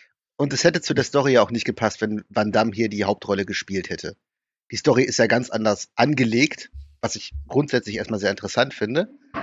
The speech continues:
Aber unabhängig davon wär's, glaub ich, mit Van Damme als Hauptdarsteller da auch schon schwierig geworden. Weil auch bei seinen relativ kurzen Auftritten hier, finde ich, sieht er nicht gut aus.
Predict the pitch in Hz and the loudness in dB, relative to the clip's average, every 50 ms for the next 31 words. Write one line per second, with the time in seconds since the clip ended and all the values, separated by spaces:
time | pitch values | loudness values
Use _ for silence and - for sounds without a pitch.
0 | - - - _ _ - 143 127 135 139 175 170 170 - 139 139 127 - - 135 | -12 -14 -20 _ _ 2 4 6 6 6 6 6 4 4 2 0 2 4 4 4
1 | 139 - 131 113 127 131 - - 131 123 117 117 120 - - 101 101 113 110 117 | 6 4 2 2 2 2 4 2 2 2 2 0 -2 -2 -2 0 2 0 0 2
2 | 120 117 110 - - 123 131 - 117 104 - - 107 104 98 98 104 101 - - | 0 -2 -2 0 0 0 0 2 0 -2 0 0 -2 0 2 2 2 0 -2 -6
3 | 110 104 - _ _ - - - - 110 117 123 123 120 113 - - - - 117 | -10 -14 -16 _ _ -8 -6 -6 -6 -4 -4 -2 0 0 0 -2 -4 -6 -6 -4
4 | 98 110 113 120 123 - 160 220 262 - _ _ _ _ _ _ _ _ _ _ | -2 0 0 0 0 0 -4 -6 -8 -12 _ _ _ _ _ _ _ _ _ _
5 | _ _ _ _ _ _ _ _ _ _ _ _ _ - 120 123 139 170 165 - | _ _ _ _ _ _ _ _ _ _ _ _ _ 4 6 8 8 8 6 6
6 | 147 - - 131 127 117 127 123 113 127 139 135 - 117 - - - 175 - - | 4 2 2 2 4 4 4 4 4 4 2 2 -2 -6 -4 -2 -2 -2 -2 -2
7 | 120 - 123 131 - - 101 - - 113 110 131 131 - - 131 127 120 117 - | -2 0 0 0 0 -4 -10 -10 -10 -8 -6 -4 -4 -4 -4 -4 -4 -4 -6 -6
8 | - - 120 - - 110 107 110 113 110 120 151 - - - - _ _ 123 127 | -8 -8 -8 -6 -4 -4 -4 -4 -4 -4 -4 -6 -6 -8 -12 -20 _ _ -14 -14
9 | 127 131 135 143 165 277 311 - - - - | -10 -4 -2 -2 -2 -2 -4 -8 -10 -14 -16